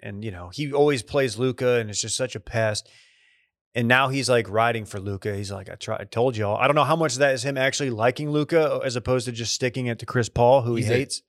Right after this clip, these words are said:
Speaker 2: Pat Bev is a dog.
Speaker 1: He's an absolute, he's probably the definition of a dog.
Speaker 2: He's got a lot in him.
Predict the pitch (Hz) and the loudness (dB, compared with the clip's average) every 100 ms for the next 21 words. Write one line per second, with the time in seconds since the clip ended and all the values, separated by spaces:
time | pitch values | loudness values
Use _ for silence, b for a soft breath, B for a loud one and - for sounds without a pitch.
0 | _ - 135 101 113 101 90 80 85 82 | _ -6 -4 -2 -4 -4 -6 -8 -8 -8
1 | 78 76 _ _ 110 117 127 139 131 147 | -10 -14 _ _ -4 -2 4 4 4 0
2 | 139 143 143 - 160 160 147 151 139 139 | -4 -4 -4 4 4 4 2 4 4 0
3 | 127 - 117 104 101 92 85 92 87 92 | -2 -2 -4 -4 -4 -6 -8 -14 -10 -6
4 | 87 92 90 87 80 | -4 -2 -4 -6 -14